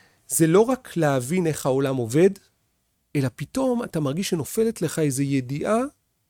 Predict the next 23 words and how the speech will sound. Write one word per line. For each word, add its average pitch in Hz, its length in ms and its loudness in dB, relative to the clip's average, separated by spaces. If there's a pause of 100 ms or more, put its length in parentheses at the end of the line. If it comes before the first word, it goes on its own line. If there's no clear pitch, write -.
שזה 143 280 -4
לא 185 100 2
ממך. 214 340 -4 (1000)
אתה - 80 -4
אומר, 170 200 0
תשמע, 196 380 0 (380)
זה - 80 -20
כאילו 226 260 -2
נתנו 208 300 2
לי 240 120 4
איזה 208 160 2
מתנה, 196 360 0
פתאום 214 280 0
תפסתי 208 460 -2
משהו. 131 280 -4 (640)
זה 190 320 12
אינטואיציה. 170 600 4 (1000)
השלב 185 320 10
הבא 196 180 10
הוא 202 160 10
דעת 196 260 8
אינטואיטיבית, 151 720 4
ו-, 123 100 -2